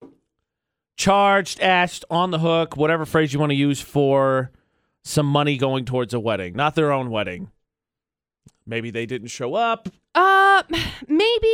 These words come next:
Speaker 2: I could, I guess I could see, I guess I could see that, 'cause we kinda talked about that once before with people charging because you R S V P'd.
Speaker 1: And then they're just
Speaker 2: And
Speaker 1: out
Speaker 2: they
Speaker 1: 'cause
Speaker 2: just
Speaker 1: they
Speaker 2: showed up, and it
Speaker 1: held
Speaker 2: was
Speaker 1: the
Speaker 2: hundreds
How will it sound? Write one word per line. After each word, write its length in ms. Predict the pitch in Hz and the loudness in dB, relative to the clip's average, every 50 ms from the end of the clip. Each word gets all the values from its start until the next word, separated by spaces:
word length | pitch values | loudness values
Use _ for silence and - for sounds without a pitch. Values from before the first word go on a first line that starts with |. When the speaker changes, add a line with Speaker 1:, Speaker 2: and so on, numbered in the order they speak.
| 453 453 466 | 2 2 0
Speaker 2:
I 120 | - 392 415 | 0 -2 -2
could, 160 | - 403 277 - - | -2 -4 -6 -2 -2
I 80 | 339 392 | 0 0
guess 200 | 381 381 359 415 | 0 0 0 0
I 40 | 381 | 0
could 200 | 302 392 269 - | 0 0 -2 -2
see, 440 | - - 311 311 302 294 294 294 - - _ _ _ _ _ _ _ _ _ _ _ _ _ _ _ _ _ _ _ - | -2 0 0 2 2 2 2 0 -2 -6 _ _ _ _ _ _ _ _ _ _ _ _ _ _ _ _ _ _ _ 0
I 80 | 294 311 | 0 2
guess 160 | 392 392 - | 2 0 0
I 40 | 381 | 0
could 160 | 349 320 262 | -2 -2 -2
see 160 | - 339 330 | -2 -2 0
that, 320 | 277 302 302 302 302 294 | 2 4 4 4 4 2
'cause 140 | - 349 330 | 0 -2 -4
we 80 | 285 320 | -2 0
kinda 240 | - 494 605 554 - | 0 0 2 2 2
talked 280 | 427 392 440 453 - | 2 2 0 0 -2
about 240 | 381 339 320 311 240 | -2 0 0 2 2
that 180 | 294 285 262 254 | 2 2 4 4
once 200 | 294 294 294 - | 2 0 0 -2
before 760 | - 269 - - - 311 311 311 294 277 269 262 254 247 240 - - _ _ _ _ _ - | -6 -8 -6 -2 0 2 4 6 6 6 6 6 4 4 0 -2 -10 _ _ _ _ _ 0
with 240 | 233 285 285 - - | 2 2 2 0 0
people 340 | - 311 320 - 302 262 | 0 0 0 2 0 0
charging 840 | 247 - - 302 294 294 285 269 202 233 226 214 202 190 190 185 - _ _ _ _ _ _ _ _ _ _ _ _ _ _ _ _ _ _ - 220 | 0 0 2 2 4 4 4 2 0 0 0 0 0 -2 -2 -4 -8 _ _ _ _ _ _ _ _ _ _ _ _ _ _ _ _ _ _ -8 -2
because 360 | 214 285 240 - 294 285 202 | 0 0 2 2 0 0 0
you 120 | 247 247 - | 0 0 2
R 200 | - 254 240 233 | 2 4 4 4
S 180 | 226 226 - | 2 0 0
V 160 | 196 220 214 190 | -4 -6 -6 -4
P'd. 500 | - 247 262 240 180 151 - 185 196 - _ - | -4 -2 -2 -2 -4 -4 -8 -10 -12 -14 _ -6
Speaker 1:
And 140 | 127 127 135 | -4 -2 -2
then 100 | 135 131 | 0 0
they're 120 | 131 131 | -2 -2
just 220 | 110 131 123 - - | -2 -4 -4 0 2
Speaker 2:
And 100 | 294 277 | 4 6
Speaker 1:
out 40 | 262 | 6
Speaker 2:
they 100 | 311 294 | 4 4
Speaker 1:
'cause 60 | 220 | 2
Speaker 2:
just 200 | 311 311 - - | 2 0 0 0
Speaker 1:
they 100 | 131 127 131 131 | -2 -2 -2 0
Speaker 2:
showed 400 | 117 - - 285 277 285 285 277 | 0 2 2 4 4 4 4 4
up, 200 | 285 302 277 - | 4 2 2 2
and 140 | - 240 226 - | 0 -2 0 0
it 60 | 214 220 | -2 0
Speaker 1:
held 100 | - - | 0 0
Speaker 2:
was 80 | 262 - | 0 -2
Speaker 1:
the 60 | - | -2
Speaker 2:
hundreds 240 | - 240 233 262 | 0 0 0 0